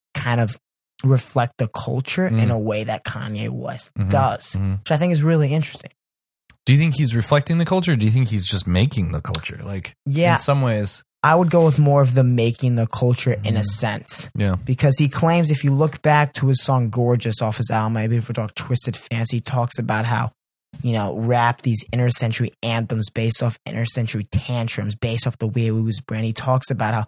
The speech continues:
Speaker 1: he doesn't want to be those anthems based off the tantrums. He wants to be a leader and wants to be a reflector.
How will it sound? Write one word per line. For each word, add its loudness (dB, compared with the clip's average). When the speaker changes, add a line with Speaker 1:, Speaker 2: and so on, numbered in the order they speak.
Speaker 1:
he 2
doesn't 2
want 2
to 2
be -2
those -2
anthems -4
based -4
off -12
the -10
tantrums. -12
He -2
wants 0
to -2
be -4
a -6
leader -2
and -2
wants -2
to -4
be -4
a -4
reflector. -6